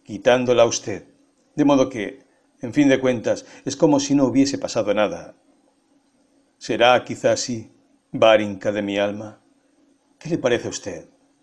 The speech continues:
Lo único que me consta de fijo es que el año pasado Aksenti Osipovich le puso las manos encima a Piotr Petrovich, pero no lo hizo públicamente, sino a solas.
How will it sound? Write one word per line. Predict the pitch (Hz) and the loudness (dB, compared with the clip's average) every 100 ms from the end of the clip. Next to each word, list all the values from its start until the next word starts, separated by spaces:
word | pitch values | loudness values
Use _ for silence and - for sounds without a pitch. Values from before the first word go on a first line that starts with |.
| _ _ _ _ _ _ _ _ | _ _ _ _ _ _ _ _
Lo | 143 131 | 0 4
único | 143 165 165 | 6 4 2
que | 165 | 2
me | 135 - | 2 2
consta | - 90 - 98 | 0 -2 -6 -8
de | 90 | -8
fijo | - 107 - 85 82 - | -8 -12 -10 -16 -16 -12
es | - | -10
que | - | -6
el | 147 | -6
año | 156 - | -4 -2
pasado | 110 113 92 76 - _ _ _ _ | -2 -2 -4 -8 -12 _ _ _ _
Aksenti | 117 107 - - 139 139 98 98 85 | 0 0 -2 -4 -2 -2 -6 -10 -8
Osipovich | 92 92 110 107 95 92 - - - | -6 -6 -2 -2 -2 -10 -18 -20 -10
le | 131 123 | -6 -2
puso | 135 156 | -2 0
las | 135 120 | 0 0
manos | 135 135 | -2 -2
encima | 135 - 135 127 107 | -2 -2 0 0 -2
a | 104 | -4
Piotr | 117 123 127 | -6 -6 -6
Petrovich, | - 120 120 110 90 82 - _ _ _ _ _ - | -6 -6 0 -2 -2 -14 -20 _ _ _ _ _ -2
pero | 143 123 | 0 0
no | 127 | -2
lo | 151 | -4
hizo | 156 - 139 | -4 -6 -4
públicamente, | 139 127 131 127 110 92 90 80 | -2 2 2 2 -2 -6 -12 -10
sino | - 104 | -8 -6
a | 95 | -6
solas. | 110 90 82 - | -6 -8 -10 -16